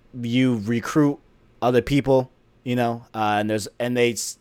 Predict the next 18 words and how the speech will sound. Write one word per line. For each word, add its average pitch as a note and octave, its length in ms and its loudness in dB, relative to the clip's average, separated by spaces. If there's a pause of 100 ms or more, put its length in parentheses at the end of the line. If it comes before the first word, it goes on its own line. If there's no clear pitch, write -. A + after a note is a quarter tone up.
(100)
talking G#3 300 0
like B2+ 120 -4
crazy C#3 280 -2
about B2 120 0
how, A#2 140 0
like, A2+ 180 -2
there's A#2 220 -4
twenty C#3 320 -4
storylines C3 680 -4 (640)
in C3+ 120 -4
the C3+ 80 -2
game, C3 440 -4 (840)
and, A2+ 400 -4
but, C3 120 -2
like, A#2 280 -2 (120)
it's B2+ 100 -10
not E3 140 2
just, - 320 -6